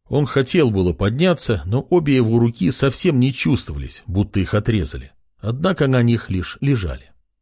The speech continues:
«Что произошло, пока я спал? Женщина, что вы тут учудили?» Выругался король, смотря на довольную мордочку Миры, лежащей слева, а потом и на Лену, которая так сладко спала.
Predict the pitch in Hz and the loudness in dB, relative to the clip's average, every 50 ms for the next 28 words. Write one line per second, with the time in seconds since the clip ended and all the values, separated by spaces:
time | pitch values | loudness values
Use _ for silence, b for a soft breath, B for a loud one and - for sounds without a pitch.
0 | _ _ _ - - - - _ _ - 143 151 160 147 - - 139 139 135 120 | _ _ _ -20 -20 -20 -20 _ _ -2 2 2 2 2 2 2 2 4 4 4
1 | 92 107 104 98 - - 117 131 143 131 - 107 95 - - 110 113 113 120 117 | 4 2 2 2 0 0 2 2 2 2 2 0 -2 0 0 0 0 0 0 -2
2 | - - - - - 62 - - - _ _ _ _ _ _ _ - 85 80 110 | -4 -8 -8 -8 -8 -8 -10 -14 -18 _ _ _ _ _ _ _ -10 -4 -2 0
3 | 127 123 - - 69 69 - - _ _ _ _ _ - - - - - 165 190 | 0 0 -4 -6 -10 -12 -14 -18 _ _ _ _ _ -14 -12 -12 -4 2 4 6
4 | 196 185 156 160 139 123 185 202 165 - 123 117 - 151 151 151 202 180 107 80 | 6 6 6 4 2 4 2 2 2 2 2 2 2 0 0 2 2 2 0 -2
5 | 65 - - _ _ _ _ _ - 69 71 73 92 110 113 101 98 90 92 87 | -4 -8 -14 _ _ _ _ _ -12 -10 -4 0 2 2 2 2 2 0 -2 -4
6 | 80 - - 82 - 98 98 143 180 185 131 - - - 110 120 - 147 175 160 | -4 -4 -6 -4 -2 0 2 2 2 2 0 0 -2 -2 0 0 0 0 0 2
7 | 139 123 107 113 110 143 175 185 165 151 135 123 117 127 147 135 101 104 98 - | 2 2 2 2 4 4 2 2 2 2 2 4 4 4 2 2 0 -2 -2 -2
8 | - 90 90 98 139 180 180 151 147 - - 101 107 104 104 120 113 - - - | -4 -2 0 0 2 2 2 2 0 0 0 0 0 2 2 0 0 0 -4 -6
9 | 131 127 - - - 104 80 69 60 - - - _ _ _ - 233 226 247 220 | -6 -6 -6 -4 -4 -4 -4 -6 -8 -12 -18 -20 _ _ _ -6 -4 -2 -2 0
10 | 202 208 202 185 - 175 165 160 143 135 123 123 127 131 139 135 139 131 123 - | 2 2 2 2 2 2 2 4 4 4 4 4 4 4 4 2 0 -2 -4 -6
11 | 95 85 - 92 85 90 87 - - 170 175 175 - - - 90 95 95 101 95 | -8 -4 -2 -2 0 0 -2 0 0 0 0 0 -2 -6 -2 0 2 2 2 0
12 | - - - - - - - 90 82 73 69 - - | 0 -4 -6 -8 -6 -6 -6 -6 -4 -6 -8 -10 -16